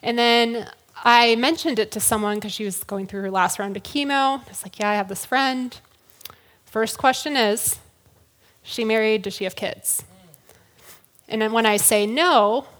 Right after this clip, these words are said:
the response is, "Well, that's good." Okay, I know what is meant by that, but instantly I thought, "Man, I hear this all the time."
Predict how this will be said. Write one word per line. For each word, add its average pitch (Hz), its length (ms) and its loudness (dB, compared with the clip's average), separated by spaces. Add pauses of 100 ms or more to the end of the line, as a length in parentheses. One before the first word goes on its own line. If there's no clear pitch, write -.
(300)
the 202 80 -8
response 208 520 -2
is, 208 500 0 (640)
"Well, 208 120 0
that's 202 300 4
good." - 300 -8 (1500)
Okay, 226 320 -2 (680)
I 220 120 0
know 233 180 4
what 302 140 6
is 330 120 0
meant 359 220 4
by 233 140 6
that, 196 540 0 (680)
but 254 140 6
instantly 294 480 4
I 262 80 6
thought, 220 420 6 (640)
"Man, 240 220 -2
I 247 40 2
hear 226 220 -2
this 208 160 -4
all 190 180 -2
the 196 80 -8
time." - 540 -2